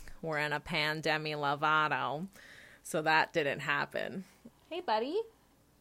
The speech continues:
You here? Are you joining the show? Oh, yes, hello. Are you here to eat garbage? Yep,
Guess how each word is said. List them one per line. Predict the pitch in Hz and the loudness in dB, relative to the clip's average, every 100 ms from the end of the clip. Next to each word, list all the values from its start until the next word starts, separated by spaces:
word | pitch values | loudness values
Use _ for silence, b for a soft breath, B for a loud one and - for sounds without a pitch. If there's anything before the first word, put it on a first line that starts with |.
| _ _ _ _ _ _ - | _ _ _ _ _ _ -10
You | 262 | -8
here? | 269 294 381 480 508 - _ _ | 0 4 6 4 2 -8 _ _
Are | - | -4
you | 285 285 | -2 -2
joining | 269 302 330 330 | 0 0 0 -2
the | 320 | -2
show? | 311 214 190 214 339 466 - _ _ _ _ _ _ b b b b b - | -4 -2 2 4 4 4 0 _ _ _ _ _ _ b b b b b -4
Oh, | 156 220 254 | -2 0 0
yes, | 254 269 277 - | 0 -2 -2 -4
hello. | 240 254 285 285 254 170 131 - _ _ _ _ _ _ _ _ _ _ _ _ _ _ _ _ 180 | -2 0 4 4 2 0 -4 -10 _ _ _ _ _ _ _ _ _ _ _ _ _ _ _ _ -12
Are | |
you | 156 160 | -8 -6
here | 160 170 | -2 -2
to | - - | -4 -4
eat | 180 - | -6 -2
garbage? | 151 139 156 202 262 240 - - _ _ _ _ _ _ _ _ _ _ _ _ _ _ _ _ _ _ _ _ _ _ _ _ _ _ _ _ _ _ _ _ _ 170 151 | 0 2 2 2 0 0 -6 -6 _ _ _ _ _ _ _ _ _ _ _ _ _ _ _ _ _ _ _ _ _ _ _ _ _ _ _ _ _ _ _ _ _ -16 -4
Yep, | 147 - | -2 -2